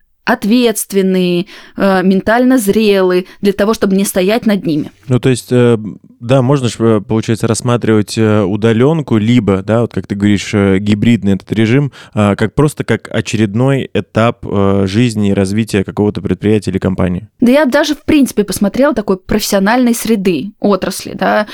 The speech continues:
Speaker 1: Сейчас мы видим, что даже многие, казалось бы, сферы, ну, например, та же банковская сфера, да,
Speaker 2: Мгм.
Speaker 1: которая, окей,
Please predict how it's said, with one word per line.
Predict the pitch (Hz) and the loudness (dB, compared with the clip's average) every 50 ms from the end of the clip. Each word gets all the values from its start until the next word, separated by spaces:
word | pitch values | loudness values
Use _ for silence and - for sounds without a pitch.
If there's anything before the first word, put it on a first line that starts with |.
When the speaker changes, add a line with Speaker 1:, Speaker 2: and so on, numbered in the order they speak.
| - 277 - | -10 -10 -10
Speaker 1:
Сейчас | - - - - 208 220 - | -10 -6 -4 -2 -2 0 0
мы | 226 208 | 0 0
видим, | 202 240 247 208 233 220 208 - - | 0 0 0 0 0 -2 -2 -4 -6
что | - - - 202 | -8 -4 -2 0
даже | 190 190 208 220 208 214 214 208 202 - - - - - | 2 2 0 0 0 0 0 -2 -2 -4 -8 -8 -2 0
многие, | 196 202 220 233 240 226 190 185 175 165 | 2 2 2 2 2 2 2 0 0 0
казалось | - 185 196 190 190 196 196 185 185 180 | 0 0 0 0 0 2 0 0 -2 -2
бы, | 175 185 175 170 170 170 - - - - | 0 0 2 2 0 -2 -6 -20 -18 -12
сферы, | - - - - - - 214 208 202 202 190 170 | -8 -8 -6 -6 -6 -2 0 2 2 2 2 2
ну, | 180 196 | 2 0
например, | 202 196 - 202 202 185 180 - _ - | 0 0 0 0 0 0 -2 -4 _ -2
та | 220 220 226 | -2 0 0
же | 196 196 | 0 0
банковская | 190 202 180 175 196 - 190 - - - 180 | 0 0 0 0 -2 -4 -6 -8 -4 -4 -4
сфера, | 185 - - - 185 170 151 139 | -4 -2 -2 0 0 0 0 0
да, | 147 170 175 | -2 -2 -2
Speaker 2:
Мгм. | 131 | 0
Speaker 1:
которая, | 120 107 101 - - 175 185 - - - - - | 0 0 2 2 2 2 0 -2 -6 -16 -8 -4
окей, | 190 208 - - 220 185 175 180 - | -4 -2 0 2 2 2 2 0 -2